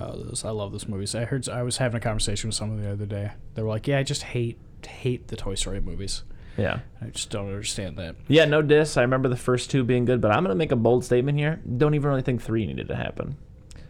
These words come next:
Speaker 2: Definitely got
Speaker 1: Oh,
Speaker 2: some
Speaker 1: yeah?
Speaker 2: good cry out of it, and I think there were definitely emotional heart there that was really good. I don't think that's a bad movie. It's just, again, I don't know that it needed to happen.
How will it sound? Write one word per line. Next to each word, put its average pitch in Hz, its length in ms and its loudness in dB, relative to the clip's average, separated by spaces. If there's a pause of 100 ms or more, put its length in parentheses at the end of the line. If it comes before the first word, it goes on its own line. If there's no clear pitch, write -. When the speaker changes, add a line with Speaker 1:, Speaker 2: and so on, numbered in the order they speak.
(320)
Speaker 2:
Definitely 123 280 4
got 131 120 8
Speaker 1:
Oh, 180 40 2
Speaker 2:
some 151 60 6
Speaker 1:
yeah? 131 120 8
Speaker 2:
good 120 80 4
cry 117 320 6
out 123 100 4
of 127 100 2
it, 156 120 2
and 120 100 0
I 113 40 2
think 113 200 0
there 117 80 6
were 110 140 6
definitely 113 480 2
emotional 113 420 2
heart 120 320 2
there 120 160 4
that 110 100 2
was 113 140 0
really 113 200 2
good. 110 280 4
I - 140 -2
don't 113 120 2
think 120 140 -2
that's 113 140 0
a 113 60 4
bad 107 420 2
movie. 135 480 0
It's 117 180 -4
just, - 120 -6
again, 110 260 0
I 95 80 -2
don't 101 160 0
know 101 120 0
that 98 120 -2
it 76 80 -4
needed 90 320 -2
to - 80 -4
happen. 76 420 -4